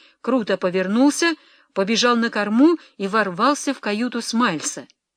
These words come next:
"Высадка отменяется, капитан. Здесь нам нечего делать. Эти подлецы не хотят зимовать на острове. Надо возвращаться в Англию". Смайльс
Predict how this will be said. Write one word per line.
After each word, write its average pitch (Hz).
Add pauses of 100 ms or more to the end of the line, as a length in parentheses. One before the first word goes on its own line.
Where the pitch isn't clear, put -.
(360)
"Высадка 254
отменяется, 254
капитан. 175 (460)
Здесь 180
нам 240
нечего 220
делать. 190 (260)
Эти 202
подлецы 208
не 226
хотят 220
зимовать 226
на 196
острове. 156 (320)
Надо 269
возвращаться 247
в 202
Англию". 180 (1500)
Смайльс 262